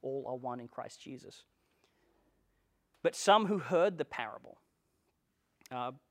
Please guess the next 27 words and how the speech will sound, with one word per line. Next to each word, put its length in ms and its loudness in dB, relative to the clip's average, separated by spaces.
for 120 2
some 240 8
who 80 6
heard 180 4
the 80 -4
parable, 400 -4
uh, 200 -2
this 300 -2
may 240 2
have 140 2
been 320 0
too 160 0
much 280 -4
of 80 -6
a 40 -14
picture 280 -12
to 60 -10
take 280 -4
in, 140 -14
too 200 -6
big, 360 -4
too 160 -8
strange. 640 -12
They 100 4
would 160 0
not 160 2
follow 540 2